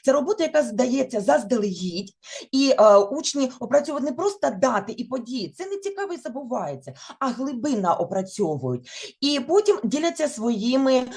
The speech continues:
а, напрацюваннями. То які поради мог-, міг дати Сервантес? Які?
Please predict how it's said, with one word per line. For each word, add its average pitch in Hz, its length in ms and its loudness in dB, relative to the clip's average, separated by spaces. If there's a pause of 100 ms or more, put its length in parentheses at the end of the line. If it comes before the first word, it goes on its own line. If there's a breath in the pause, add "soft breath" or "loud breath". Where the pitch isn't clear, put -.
а, 190 220 2
напрацюваннями. 208 960 -2 (300 loud breath)
То 285 260 4
які 320 300 2
поради 262 500 6
мог-, 202 380 4
міг 202 300 0
дати 262 400 0
Сервантес? 190 880 -4 (120)
Які? 233 360 -2